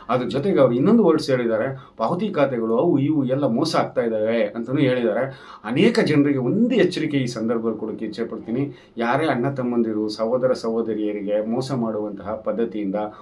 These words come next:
ವಂಶ ವೃಕ್ಷನ ರಾಂಗ್ ಕೊಟ್ಟು ಪಾವತಿ ಖಾತೆ ಮಾಡಿಸ್ಕೊಂಡು ಅದನ್ನ ಹೊಡಿಲಿಕ್ಕೆ ಪ್ರಯತ್ನ ಪಡ್ತಾ ಇರೋರು ಈಗಲೇ ಎಚ್ಚರಿಸ್ಕೊಳ್ಳಿ ಜನರೇ. ನೀವು ನಿಮ್ ನಿಮ್ಮಲ್ಲೇ ಕೂತ್ಕೊಂಡು ತೀರ್ಮಾನ ಮಾಡ್ಕೊಂಡು ಕೆಲಸ ಕ್ಲೋಸ್ ಮಾಡ್ಕೊಳ್ಳಿ. ಶಾಸಕರಂತವರೇ ಈಗ ಇಂಥ ಒಂದು ಹೋರಾಟಕ್ಕೆ ಧುಮುಕಿದ್ದಾರೆ.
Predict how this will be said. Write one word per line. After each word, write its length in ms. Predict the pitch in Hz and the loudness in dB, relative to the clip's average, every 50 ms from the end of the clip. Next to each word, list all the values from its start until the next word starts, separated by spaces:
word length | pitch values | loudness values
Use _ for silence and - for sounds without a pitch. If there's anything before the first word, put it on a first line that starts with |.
| - - - | -14 -6 0
ವಂಶ 220 | 131 143 143 139 | 2 2 4 4
ವೃಕ್ಷನ 380 | 131 120 113 - - 113 107 107 104 101 | 4 2 2 0 -4 -6 -6 -6 -4 -4
ರಾಂಗ್ 280 | 98 104 123 143 139 127 | -2 -2 -2 -2 -2 -2
ಕೊಟ್ಟು 440 | 110 104 95 110 110 113 107 - - - - - | -4 -6 -6 -6 -6 -6 -6 -8 -12 -20 -14 -8
ಪಾವತಿ 280 | - 120 120 120 139 117 | -6 -4 -4 -2 -2 0
ಖಾತೆ 220 | - - - 123 | 0 0 0 0
ಮಾಡಿಸ್ಕೊಂಡು 760 | 110 110 113 123 120 - - 107 104 101 101 104 107 107 104 - - - - - - - | -2 -2 -2 -4 -4 -6 -8 -8 -6 -4 -2 -2 -2 -2 -4 -6 -12 -20 -20 -16 -8 -6
ಅದನ್ನ 320 | 113 110 117 117 117 117 113 110 110 107 107 101 | -4 -2 0 0 2 2 0 0 -2 -4 -4 -6
ಹೊಡಿಲಿಕ್ಕೆ 540 | 101 98 104 104 131 143 139 135 131 - | -4 -2 -2 0 2 2 2 2 0 -2
ಪ್ರಯತ್ನ 260 | - 117 117 117 120 117 110 - | -2 -2 -2 -2 -2 -4 -6 -6
ಪಡ್ತಾ 240 | 110 101 - 107 | -8 -6 -4 -2
ಇರೋರು 300 | 104 101 101 104 107 107 | -2 -2 -2 -2 -2 0
ಈಗಲೇ 360 | 110 113 131 143 147 147 151 156 | 0 2 2 2 2 2 2 2
ಎಚ್ಚರಿಸ್ಕೊಳ್ಳಿ 680 | 139 123 - - 139 135 - - 123 117 113 113 110 | 2 0 0 -4 -6 -8 -8 -6 -2 -2 0 0 0
ಜನರೇ. 520 | 101 110 107 104 104 110 113 113 113 - - - - - - - 123 | -2 -2 -4 -4 -2 0 0 0 -2 -4 -10 -18 -20 -20 -12 -2 2
ನೀವು 340 | 135 143 147 143 131 127 | 4 4 4 4 2 0
ನಿಮ್ 240 | 131 127 131 135 143 | 0 0 2 4 4
ನಿಮ್ಮಲ್ಲೇ 360 | 147 143 139 135 131 131 127 | 4 4 4 4 4 4 2
ಕೂತ್ಕೊಂಡು 400 | 123 120 120 113 - 123 117 113 | 2 0 -4 -8 -6 -4 -4 -4
ತೀರ್ಮಾನ 320 | 110 127 135 131 135 131 127 | -2 0 0 2 2 2 2
ಮಾಡ್ಕೊಂಡು 520 | 120 117 110 107 - 113 113 110 110 107 | 0 -2 -2 -4 -4 -6 -4 -4 -4 -4
ಕೆಲಸ 260 | 107 - 113 107 - | -4 -4 -4 -4 -2
ಕ್ಲೋಸ್ 380 | 139 123 - 117 117 113 - 117 | -4 -4 -2 -2 -4 -4 -4 -4
ಮಾಡ್ಕೊಳ್ಳಿ. 440 | 113 104 95 95 101 101 107 107 - - - - - - | -6 -6 -6 -6 -6 -6 -8 -8 -10 -14 -20 -20 -12 -6
ಶಾಸಕರಂತವರೇ 1200 | - 120 135 135 - 143 - - 131 127 123 117 - 123 120 120 120 117 120 127 135 139 135 - - - - - 120 | -2 -2 0 0 -2 -2 -2 0 0 0 0 2 0 0 2 2 2 4 4 6 6 6 4 2 -4 -16 -20 -12 -8
ಈಗ 200 | 123 131 120 123 120 120 120 120 120 120 123 | -6 -2 0 2 2 2 2 2 2 0 0
ಇಂಥ 180 | 123 123 - 139 | -2 -2 0 2
ಒಂದು 300 | 131 123 120 120 117 113 | 2 2 2 0 0 0
ಹೋರಾಟಕ್ಕೆ 500 | 113 123 123 117 117 117 - 117 110 104 | 2 0 0 0 -2 -4 -4 -4 -4 -2
ಧುಮುಕಿದ್ದಾರೆ. 800 | 117 117 113 - 131 117 120 117 113 117 123 139 143 143 - | -2 -4 -4 -2 -2 0 2 2 4 4 4 4 4 2 -2